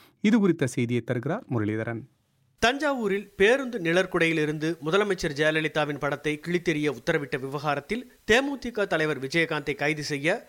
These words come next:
Speaker 2: உயர்நீதிமன்றத்தின் மதுரை கிளை ஜனவரி ஐந்தாம் தேதி வரை இடைக்கால தடை விதித்து உத்தரவிட்டுள்ளது. தஞ்சாவூரில் நேற்று காவிரி டெல்டா விவசாயிகளுக்கும்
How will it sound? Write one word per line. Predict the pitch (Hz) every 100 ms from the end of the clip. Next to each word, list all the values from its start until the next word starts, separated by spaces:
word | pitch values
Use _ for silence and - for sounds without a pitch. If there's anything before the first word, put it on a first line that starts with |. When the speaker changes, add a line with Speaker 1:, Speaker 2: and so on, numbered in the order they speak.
| - -
Speaker 2:
உயர்நீதிமன்றத்தின் | 185 277 311 269 226 185 165 165 165 135
மதுரை | 143 160
கிளை | 147 143 156 -
ஜனவரி | 131 165 185 165 131
ஐந்தாம் | 156 196 180
தேதி | 147 139
வரை | 135 143 143
இடைக்கால | 147 196 202 165 139
தடை | 139 147
விதித்து | 139 131 131 175 170
உத்தரவிட்டுள்ளது. | 170 143 127 120 120 107 _ _ -
தஞ்சாவூரில் | 226 233 226 190 185 180
நேற்று | 165 175 170 226 233 - -
காவிரி | 202 262 294 285
டெல்டா | 180 185 214 185
விவசாயிகளுக்கும் | 156 170 185 165 160 151 170